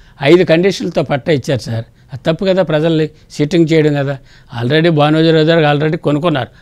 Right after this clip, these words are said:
డబ్బు పెట్టి. భానోజీరావు గారు కొనుక్కుంటే భానోజీరావు గారికి సంతతి ఒక్కడే కొడుకు.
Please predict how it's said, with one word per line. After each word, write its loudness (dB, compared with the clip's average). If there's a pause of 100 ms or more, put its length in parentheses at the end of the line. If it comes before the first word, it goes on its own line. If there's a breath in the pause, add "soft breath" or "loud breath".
(140 soft breath)
డబ్బు 2
పెట్టి. -2 (400 soft breath)
భానోజీరావు 4
గారు 2
కొనుక్కుంటే 0
భానోజీరావు 2
గారికి 0 (260 soft breath)
సంతతి -2
ఒక్కడే 2
కొడుకు. -4